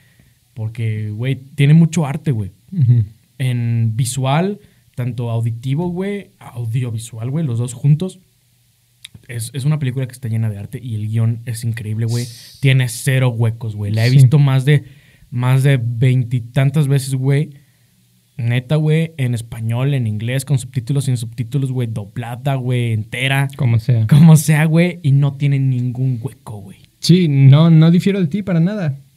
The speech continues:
Speaker 2: Solo que la mejor de la historia, claro que no.
Speaker 1: Güey,
Speaker 2: Claro que no.
Speaker 1: claro que sí,
Speaker 2: No,
Speaker 1: güey, o
Speaker 2: claro
Speaker 1: sea,
Speaker 2: que no.
Speaker 1: tiene las mejores actuaciones, güey, la mejor música, güey, la mejor historia, güey. Eso compone una película, güey. Tie-, es-, está bien hecha, güey, está bien rodada, está bien filmada, güey.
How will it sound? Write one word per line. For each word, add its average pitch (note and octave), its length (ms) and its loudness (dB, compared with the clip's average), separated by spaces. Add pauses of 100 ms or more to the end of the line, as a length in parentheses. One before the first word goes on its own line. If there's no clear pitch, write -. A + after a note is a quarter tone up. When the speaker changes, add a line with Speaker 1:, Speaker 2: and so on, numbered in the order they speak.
(140)
Speaker 2:
Solo C#3+ 320 4
que A#2 300 0 (240)
la B2+ 260 2
mejor C3 280 6
de C3 60 8
la C#3 80 8
historia, C#3 320 4
claro G2+ 220 -10
que - 80 -2
no. C3+ 160 6 (320)
Speaker 1:
Güey, B2+ 260 -10
Speaker 2:
Claro A#2 300 0
que C#3+ 80 6
no. C#3 100 8
Speaker 1:
claro D#3+ 200 2
que D3 100 -4
sí, C#3+ 100 0
Speaker 2:
No, D3 240 6
Speaker 1:
güey, F3 120 0
o - 20 0
Speaker 2:
claro C#3 180 4
Speaker 1:
sea, E3+ 60 2
Speaker 2:
que E3+ 80 2
no. E3 200 2 (480)
Speaker 1:
tiene D#3 200 0
las E3 160 -2
mejores C#3+ 260 -2
actuaciones, A#2+ 600 -6
güey, A2 140 -4
la G2+ 60 -10
mejor B2 500 -8
música, C3 760 -4
güey, A2+ 400 -2
la A2 160 -8
mejor A2 240 -6
historia, B2+ 540 -8
güey. B2 220 -6
Eso A#2+ 160 -14
compone C3 400 -6
una C3 140 -4
película, B2 480 -8
güey. A#2 180 -4
Tie-, C3 200 -8
es-, C3 200 -8
está A#2+ 240 -10
bien C#3 300 0
hecha, C#3 220 -4
güey, C3 120 -4
está A#2 140 -8
bien C3 180 2
rodada, A#2 400 -2
está A2+ 160 -8
bien B2+ 220 -2
filmada, A#2 600 0
güey. G#2 260 -10